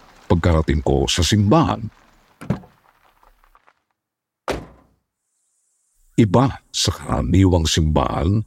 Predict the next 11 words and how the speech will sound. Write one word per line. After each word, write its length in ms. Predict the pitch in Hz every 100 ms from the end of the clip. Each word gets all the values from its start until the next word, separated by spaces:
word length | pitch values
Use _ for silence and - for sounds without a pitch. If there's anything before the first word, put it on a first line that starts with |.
| _ _ _ _
napakaraming 1120 | - 107 123 139 - - 80 - 113 107 101 98
mga 320 | 78 98 -
kabataan 480 | 80 - - - 85
doon. 320 | 95 101 60 - 107 - _ _ _ _ _ _ _ _ _ _ _ _ _ _ _ _ _ _ _ _ _ _
May 160 | 90 67
libreng 480 | 78 101 - 110 107
pakain, 560 | - 170 180 - 117 - _ _ _ _ _ _ _
tapos 560 | - 82 - 90 - -
libre 480 | 78 95 87 98 98
ang 80 | 85
tulugan. 480 | - 90 101 90 110